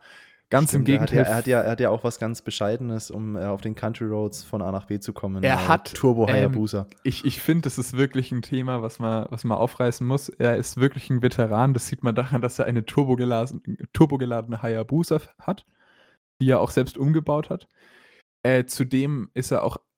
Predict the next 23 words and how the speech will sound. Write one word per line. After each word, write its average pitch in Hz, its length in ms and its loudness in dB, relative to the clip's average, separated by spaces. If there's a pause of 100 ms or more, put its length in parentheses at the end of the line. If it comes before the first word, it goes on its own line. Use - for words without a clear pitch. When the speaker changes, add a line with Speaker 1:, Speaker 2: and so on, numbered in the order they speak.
(140)
Speaker 1:
aktuell - 400 -2
noch 127 160 0
im 123 160 0
Besitz 123 400 0
einer, 120 680 2
ich - 240 -6
glaube, 131 520 4 (160)
drei 135 600 2 (440)
Hu-, - 160 -2
äh, 139 120 6
nee, 135 220 4
zweihundertfünfzig - 2000 -4
Wheel 170 300 4
Horsepower, 170 800 -2 (140)
ähm, 135 500 -2 (580)
H 143 220 2
zwei, 156 480 -2 (360)
also, 120 460 0
äh, 117 120 -2
eine 120 160 -2
getunte 135 460 0
H 120 120 0
zwei. 151 320 0